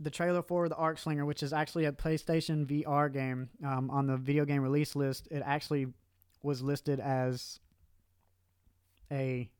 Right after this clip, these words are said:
PlayStation four game, which PlayStation V R is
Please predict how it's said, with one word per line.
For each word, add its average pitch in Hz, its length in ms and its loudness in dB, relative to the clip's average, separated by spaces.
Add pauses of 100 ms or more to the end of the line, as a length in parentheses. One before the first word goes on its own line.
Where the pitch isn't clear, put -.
(300)
PlayStation 156 460 4
four 160 240 8
game, 156 340 4 (320)
which - 340 -4
PlayStation 139 480 -4
V 131 140 -4
R 131 320 0
is 123 320 -8